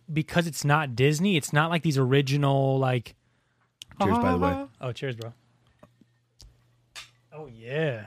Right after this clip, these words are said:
Speaker 1: A little
Speaker 2: Uh-huh.
Speaker 1: Jameson right here. It wasn't these, like, Disney songs or, like, real songs that are, like, cool
Speaker 2: Right.
Speaker 1: that we still listen to today.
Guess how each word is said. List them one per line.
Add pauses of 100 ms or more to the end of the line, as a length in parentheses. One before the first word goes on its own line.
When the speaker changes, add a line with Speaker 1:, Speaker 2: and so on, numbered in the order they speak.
Speaker 1:
A
little
Speaker 2:
Uh-huh.
Speaker 1:
Jameson
right
here. (2000)
It
wasn't
these,
like, (400)
Disney
songs
or,
like,
real
songs
that
are,
like,
cool
Speaker 2:
Right.
Speaker 1:
that
we
still
listen
to
today.